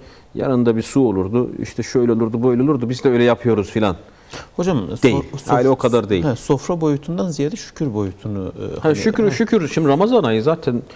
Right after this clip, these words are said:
Speaker 1: e, ne ayı dersek sabır ayıdır, Ramazan ayı, Kur'an ayıdır ama Ramazan ayı tabii ki şükür ayıdır. Şimdi şükür nimeti, e, nimetin sahibinden bilmektir şükür. Yani sadece sözlü,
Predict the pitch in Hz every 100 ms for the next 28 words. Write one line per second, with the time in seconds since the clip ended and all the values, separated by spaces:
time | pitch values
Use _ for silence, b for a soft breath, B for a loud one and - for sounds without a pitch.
0 | B B - - 113 107 104 113 147 131
1 | 123 117 107 113 104 117 113 110 101 90
2 | 92 101 101 101 104 101 101 - 104 104
3 | 135 190 117 135 131 120 143 160 165 165
4 | - - 143 120 98 - B B B B
5 | - 139 143 - 127 - 180 165 - -
6 | - - 113 123 127 123 156 170 165 -
7 | 127 120 110 104 101 110 113 117 - 151
8 | 139 - B B B _ - - 107 107
9 | 110 113 113 117 110 107 92 90 - -
10 | - 87 - 76 - - B B B -
11 | 95 92 90 - 107 107 104 101 101 87
12 | - - 104 101 107 107